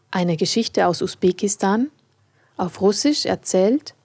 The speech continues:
von Irina Gartung. Vor langer Zeit, als Vögel und Tiere noch reden konnten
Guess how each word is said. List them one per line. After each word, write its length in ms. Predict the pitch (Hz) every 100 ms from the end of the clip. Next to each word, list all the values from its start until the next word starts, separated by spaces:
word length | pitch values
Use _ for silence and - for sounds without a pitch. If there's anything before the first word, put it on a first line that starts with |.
| _
von 340 | - 208 220 254
Irina 440 | 285 220 180 233 262
Gartung. 580 | 165 165 - 170 165 - _ _ _ _ _ _ _ _ _ _ _ _ _ _ _ _ _ _ _ _ _ _ _ _ _ _ _ _
Vor 200 | - 196
langer 320 | 175 180 220 220
Zeit, 560 | 196 175 190 - - _ _ _ _ _ -
als 240 | 190 160
Vögel 400 | - 226 269 208
und 160 | 185 165
Tiere 320 | - 254 220
noch 280 | 170 156 -
reden 340 | 190 247 180
konnten 500 | - 185 170 - 185